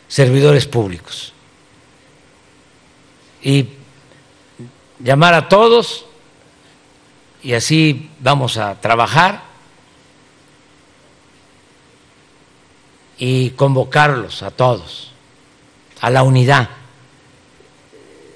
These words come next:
No es un asunto partidista, ya pasaron las elecciones. Además, el gobierno es otra cosa. Partido, como su nombre lo indica, es una parte.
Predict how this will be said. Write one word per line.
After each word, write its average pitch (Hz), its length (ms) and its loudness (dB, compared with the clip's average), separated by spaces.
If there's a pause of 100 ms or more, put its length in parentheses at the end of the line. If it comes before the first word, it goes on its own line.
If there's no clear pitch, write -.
(240)
No 165 180 4
es 185 120 2
un 196 120 0
asunto 160 540 0
partidista, 131 800 -2 (480)
ya 156 160 0
pasaron 165 420 0
las 139 160 -2
elecciones. 123 580 -8 (2250)
Además, 143 420 -2
el 127 120 -8
gobierno 165 640 4 (380)
es 160 180 2
otra 151 300 2
cosa. - 340 0 (1080)
Partido, 151 520 0
como 139 280 0
su 139 140 -2
nombre 160 340 2
lo 127 120 -4
indica, 147 400 -2
es 151 120 0
una 160 200 2
parte. 127 440 -4